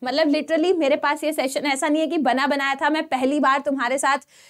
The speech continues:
माइंड मैप मैराथन ले रही हूँ। I think YouTube पे कहीं भी माइंड मैप मैराथन आपके साथ किसी ने नहीं लिया केमिस्ट्री के लिए। So, जब मैं ये सेशन को बना रही थी, आज आपने I think शॉर्ट्स में भी देखा होगा, है ना, एक सेशन ये जो बन रहा था,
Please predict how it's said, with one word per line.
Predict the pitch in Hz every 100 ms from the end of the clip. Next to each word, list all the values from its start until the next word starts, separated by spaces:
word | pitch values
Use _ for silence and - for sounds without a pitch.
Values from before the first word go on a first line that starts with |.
| _ 254
माइंड | 269 302 381 370
मैप | 320 320 311
मैराथन | 285 294 330 330
ले | 302
रही | 285 320
हूँ। | 330
I | 294 262
think | 311 285
YouTube | 269 285 302
पे | 311
कहीं | 311 262 370
भी | 381 349
माइंड | 330 247 330 415
मैप | 359 339 339
मैराथन | 285 285 285 294
आपके | 254 - 277
साथ | 277 269
किसी | 269 294
ने | 285
नहीं | 277 277
लिया | 262 262
केमिस्ट्री | 269 254 - 277
के | 254
लिए। | 277 294 - - -
So, | - 349 349 359 - _ - _ 240
जब | 349 392
मैं | 440
ये | 440
सेशन | 440 330 330 381
को | 381
बना | 339 285 302
रही | 359 349
थी, | 370 349 349 -
आज | 254 285
आपने | 277 302
I | 294 277
think | 302 311
शॉर्ट्स | 311 285 302 339
में | 302
भी | 330
देखा | 277 277 320
होगा, | 302 277 311 -
है | 247
ना, | 403 -
एक | 254 254
सेशन | 269 262 294
ये | 277
जो | 269
बन | 247 254
रहा | 269 262
था, | 294 269